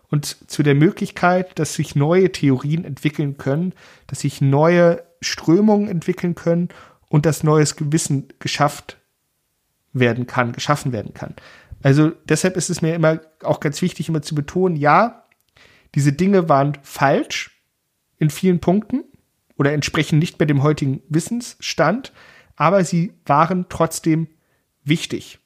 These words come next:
Und sie sind immer noch wichtig, um auch zu verstehen,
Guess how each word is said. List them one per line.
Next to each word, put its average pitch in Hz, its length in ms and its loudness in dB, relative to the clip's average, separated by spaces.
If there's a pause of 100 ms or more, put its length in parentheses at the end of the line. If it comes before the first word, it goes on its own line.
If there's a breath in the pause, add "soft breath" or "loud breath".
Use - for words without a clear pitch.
(800)
Und 139 60 0
sie 135 120 2
sind 170 300 0 (140)
immer 196 220 4
noch 131 200 0
wichtig, 180 440 -4
um 156 140 -2
auch 156 260 -4 (100)
zu - 140 -8
verstehen, 180 600 -2